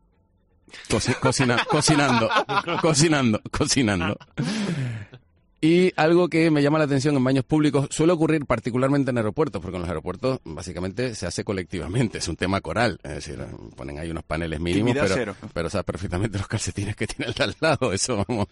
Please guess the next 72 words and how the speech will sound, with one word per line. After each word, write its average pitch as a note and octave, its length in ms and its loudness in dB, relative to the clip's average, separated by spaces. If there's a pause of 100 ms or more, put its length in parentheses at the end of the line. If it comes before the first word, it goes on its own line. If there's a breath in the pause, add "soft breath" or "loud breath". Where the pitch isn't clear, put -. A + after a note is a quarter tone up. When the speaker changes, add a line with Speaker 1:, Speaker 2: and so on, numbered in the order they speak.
(280 loud breath)
Speaker 1:
lo G#2+ 140 0
ha A2+ 40 0
vivido G#2+ 260 0
todo G2 140 -2
el F2+ 40 -2
mundo. E2 320 -2
Speaker 2:
Y C3+ 80 -4
lo C3+ 100 -2
que C3 140 -4
comió. C3 260 -4 (200)
Speaker 1:
Pero D#3+ 180 4
a G#3 60 6
lo D#3+ 120 4
que B2 100 2
voy F3 220 6
es, D#3+ 100 4
aparte D3 280 0
de E3 80 4
esta D3+ 140 0
escena F3 260 2
que C3+ 80 -2
tiene A#2 220 2
que A#2+ 80 0
ver B2+ 180 2
con G#2 140 0
lo G#2 80 0
que G2+ 60 -2
decíamos A2 360 -2
ayer A#2 280 0
de, G2+ 160 -2
del F#2+ 280 -4
arroz, C3 460 -2
eh, F#2+ 760 -4 (220)
estaba G#2 300 -6
hablando A#2+ 260 0
por A2+ 200 -4
el E2+ 80 -4
móvil, D2+ 280 -4 (240)
que - 60 -14
es D#2+ 80 -8
algo F#2 240 -6
que, F#2+ 280 -8
mm, D2 420 -14 (460)
no F#2 380 -4
deja G2 280 -4
de G2 100 -4
sorprenderme, D#2 580 -6
¿no? G#2+ 120 -6
Que - 60 -16
la - 60 -14
gente E2+ 240 -12
hable F#2 200 -6
por F2 160 -8
el E2+ 60 -8
móvil F#2 280 -4
en A2 100 -6
un E2+ 140 -6
baño D2+ 240 -8
público A2+ 480 -4
mientras F2 340 -8
hace D#2+ 180 -12
las D2 100 -14
cosas B3 220 -4
Speaker 2:
"Buenos A#3 120 -2
Speaker 1:
que C4+ 60 -6
hace. C4+ 80 -4
Speaker 2:
días", D3 260 -2
o A2+ 160 -8
sé C#3 160 -6
yo, F3+ 220 -4
¿o G#2+ 80 -4
qué? A2 160 -8